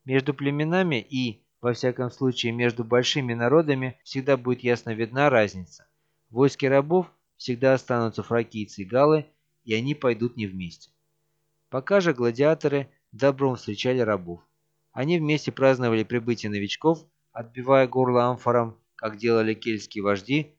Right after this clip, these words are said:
во времена своей свободы. Пели родные песни, рассказывали легенды родных мест. О завтрашнем дне не заботились. Спартак не разделял такого фатализма,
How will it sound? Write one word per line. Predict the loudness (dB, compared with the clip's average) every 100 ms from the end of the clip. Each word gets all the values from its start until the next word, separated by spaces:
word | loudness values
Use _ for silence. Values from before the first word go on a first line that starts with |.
| _
во | -4
времена | -2 -4 -4 -4
своей | -4 -2 -4
свободы. | -2 -6 -6 -12 -14 _ _ _ _ _ _
Пели | 2 4
родные | 6 4 2 -4
песни, | -2 -2 -2 -4 -8 -10 _
рассказывали | -4 -2 0 0 0 0
легенды | -2 -2 0 2
родных | 0 0 -6 -6
мест. | -10 -10 _ _ _ _ _ _
О | -4 0
завтрашнем | 2 2 -2 -2 -6
дне | -2 -2
не | 0
заботились. | 2 2 -2 -4 -8 -10 -14 _ _ _
Спартак | _ _ -4 0 0 2
не |
разделял | -2 0 2 4 4
такого | 2 0 0
фатализма, | 0 -4 -2 0 -2 -4 -10